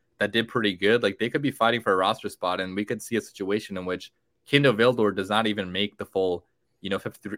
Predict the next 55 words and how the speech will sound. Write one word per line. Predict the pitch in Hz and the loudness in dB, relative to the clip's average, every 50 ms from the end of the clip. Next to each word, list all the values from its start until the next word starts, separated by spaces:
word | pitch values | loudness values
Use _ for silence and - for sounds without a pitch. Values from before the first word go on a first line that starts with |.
| _ _ | _ _
fifty-three | - 120 104 - 104 107 101 98 | -4 -4 -4 -4 -8 -4 -2 -2
man | 92 90 87 87 82 | -2 -2 -4 -4 -4
roster. | 85 87 95 110 117 - - - 78 | -2 -2 -2 -2 -2 -4 -10 -10 -10
You | 76 76 82 | -10 -10 -8
know, | 85 | -6
he's | 98 98 98 | -6 -2 0
not | 107 107 107 | 0 0 0
even | 98 98 90 | 0 -4 -2
Ryan | 90 90 95 92 92 | -2 0 0 -2 -2
Poles' | - 98 92 90 - | -2 -4 -4 -4 -6
guys. | - 85 90 95 92 85 - | -4 0 2 2 2 0 -2
So, | - - 92 90 92 87 87 _ _ _ _ _ _ _ - - | -4 -2 0 0 0 0 -4 _ _ _ _ _ _ _ 2 4
um, | 101 107 107 95 | 4 4 4 6
I, | 95 117 - 117 123 | 6 4 6 8 6
I | |
don't | 143 156 151 | 6 6 4
think | 160 151 131 | 2 2 4
that's | 117 117 - | 4 4 4
gonna | - 135 104 87 | 2 -2 -2 0
happen, | 95 98 110 - 147 139 | 2 2 2 2 2 2
though, | 139 135 135 | 2 2 2
because | 131 120 - 110 104 | 2 0 -2 -2 -4
Kindle | - - 120 113 110 95 | -2 -6 -2 -2 -2 0
Vildor | 95 101 104 104 107 101 90 | 2 0 2 2 0 0 0
did | 82 95 104 107 - | 0 -4 -4 -4 -4
play | 120 113 113 | -2 0 2
a | 104 | 2
lot | 104 107 | 2 0
of | 107 - | -2 -4
snaps | - 117 107 107 104 - | -2 0 0 0 0 0
last | - 101 104 101 - - | 0 0 0 0 -2 -2
year, | 101 98 | -2 -2
and | 95 92 | -2 -4
you | 90 | -8
probably | - - 107 101 101 95 | -4 -2 -2 -2 -2 -2
don't | 98 95 | -4 -4
wanna | 95 92 92 | -6 -6 -6
get | 90 - 92 90 | -6 -8 -6 -4
rid | 90 90 | -4 -6
of, | 90 - | -6 -6
like, | 90 - | -8 -6
a | 87 85 80 - _ _ _ _ _ _ _ - | -4 -6 -6 -6 _ _ _ _ _ _ _ -16
experienced | 92 - - - 110 101 98 98 - - | -14 -14 -6 -2 -2 -2 -2 -2 -4 -4
vet | 90 95 - - 120 | -4 -4 -2 0 -2
like | 120 120 113 | -2 -2 0
that. | - 113 113 113 113 113 _ | 2 4 4 4 4 2 _
But, | - 92 90 87 85 87 - _ _ _ _ _ _ _ - | -4 -2 -2 -2 -2 -4 -10 _ _ _ _ _ _ _ -8
you | 95 95 | -6 -4
know, | 92 | -2
when | 92 101 110 | -2 0 0
you | 113 110 | 0 -2
do | 104 110 120 131 131 120 | -2 -2 -2 0 0 -2
have | - - 110 110 113 110 104 - | 0 2 4 6 6 6 4 0
so | - - 104 101 | -4 -8 -6 -2
many | 107 104 104 101 98 90 90 | -2 -2 -2 -2 -4 -6 -8